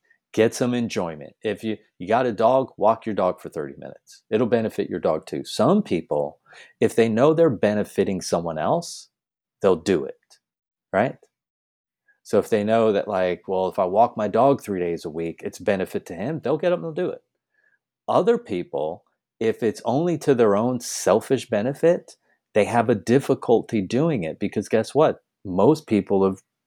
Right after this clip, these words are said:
in the United States have bon-, grown up in a Christian household, and they've been indoctrinated to learn and know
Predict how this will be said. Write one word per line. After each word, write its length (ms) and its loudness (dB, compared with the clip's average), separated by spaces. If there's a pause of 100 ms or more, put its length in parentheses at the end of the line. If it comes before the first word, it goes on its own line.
(120)
in 120 2
the 60 0
United 380 0
States 380 2
have 160 -6
bon-, 320 -2
grown 260 0
up 140 -2
in 60 -6
a 40 -8
Christian 420 -6
household, 640 -6 (400)
and 120 -4
they've 200 -2
been 300 -4
indoctrinated 1160 -4 (720)
to 160 -2
learn 760 0 (460)
and 240 -4
know 600 0